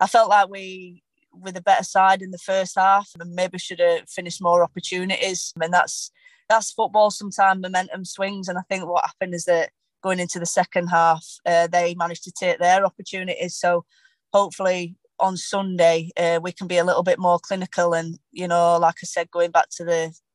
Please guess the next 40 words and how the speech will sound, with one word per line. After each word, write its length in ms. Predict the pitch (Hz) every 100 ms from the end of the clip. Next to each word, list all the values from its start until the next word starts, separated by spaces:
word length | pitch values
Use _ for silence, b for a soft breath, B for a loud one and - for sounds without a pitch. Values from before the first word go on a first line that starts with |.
| _
Crystal 340 | - 180 185 175
Palace 380 | 180 180 180
game, 380 | - 175 170 165 B B B -
we 80 | 185
showcased 680 | 190 190 - 185 175 -
on, 280 | 185 170 165 -
on 160 | 175
Sunday 340 | - 190 185 180
that 200 | 170 -
we, 260 | 170 170 -
we, 120 | 175 -
we, 100 | 175 -
we 120 | 180
are 140 | 175 170
capable 600 | - 180 - 170 170 170
of 80 | 165
scoring 380 | - 175 170 170
good 140 | 185 -
goals 420 | 180 175 170 170
in 100 | 165
o-, 160 | 165 - -
open 320 | 175 - 175
play. 440 | - 175 180 175 165
And 140 | 165 B B B _
looking 280 | 196 - 180
back 200 | 190 -
at 80 | -
them 180 | 175 175
goals, 360 | 175 180 170 165
they 60 |
were 100 | 170
very, 260 | 170 180 175
very 240 | 170 170
good 160 | 170 160
goals. 360 | 175 180 180 175
So 140 | 196
we've 160 | 170 170
just 200 | 185 -
got 180 | 185 -
to, 200 | 165